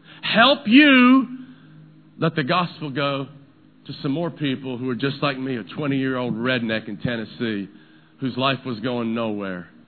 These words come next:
And Jesus came in and invaded my space, and I just said yes. And He's taken me on a journey for the last thirty-nine years that I'm so excited. And Jesus is the same, come on, somebody, yesterday, today, and forever.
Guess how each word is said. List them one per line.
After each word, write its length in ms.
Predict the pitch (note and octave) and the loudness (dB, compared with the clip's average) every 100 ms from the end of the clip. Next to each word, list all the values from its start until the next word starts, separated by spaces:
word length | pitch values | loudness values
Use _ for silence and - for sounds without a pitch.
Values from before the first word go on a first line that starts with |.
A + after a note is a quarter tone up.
| _ _ _ | _ _ _
And 100 | - | -14
Jesus 380 | G2+ C3+ B2+ B2+ - | -2 0 0 -2 -6
came 260 | C3+ C3 B2 | -4 -2 -2
in 80 | A#2 | -4
and 120 | G#2 | -6
invaded 420 | G2 A#2+ A#2+ A2+ | -6 -4 -4 -4
my 200 | A2+ A2+ A2 - | -6 -6 -10 -12
space, 260 | A#2+ A#2+ A#2 | -8 -6 -6
and 80 | A2+ | -6
I 100 | A#2 | -6
just 200 | A2+ A2+ | -8 -10
said 220 | - A2+ G#2 | -6 -6 -4
yes. 320 | A2+ A2 F#2+ - - - - - | -4 -4 -6 -14 -20 -20 -20 -12
And 80 | A#2 | -8
He's 180 | A2+ - | -8 -6
taken 240 | C3+ C3+ | -4 -2
me 120 | B2+ | 0
on 120 | C3 B2 | 0 -2
a 60 | |
journey 420 | A#2 C3 B2+ A#2 | -2 -2 -2 -2
for 100 | G2+ | -6
the 60 | G#2 | -6
last 240 | G#2+ A2 - - | -4 -4 -6 -6
thirty-nine 500 | A#2 A2+ A2+ A2+ A2+ | -4 -2 -2 -2 -2
years 300 | A#2 A2 G#2+ - - | -2 -4 -6 -12 -14
that 100 | - | -8
I'm 120 | A2+ G#2 - | -6 -6 -4
so 140 | A#2 | -2
excited. 540 | A#2 - A2+ G2 F#2 E2+ - - - | -4 -4 -4 -2 -6 -10 -18 -18 -10
And 180 | A#2+ G#2+ | -8 -2
Jesus 480 | C#3+ D3 D3 D#3 C#3+ | 4 4 4 0 -2
is 160 | D3+ C3 | -4 -2
the 120 | D3+ D3+ - | -4 -2 2
same, 360 | E3 B2+ A2 | 2 2 0
come 140 | G#2+ C3+ | 0 2
on, 100 | B2+ | 4
somebody, 340 | C#3 B2+ B2+ B2 - - | 2 2 0 -2 -6 -6
yesterday, 680 | B2+ D3 D3+ - D#3 D3 D3+ | 4 6 4 2 2 4 4
today, 640 | D3 D3+ A#2+ D3+ C#3 C3 | 4 4 6 4 6 4
and 120 | B2 | 0
forever. 400 | - C3+ C3 B2 | 2 4 4 2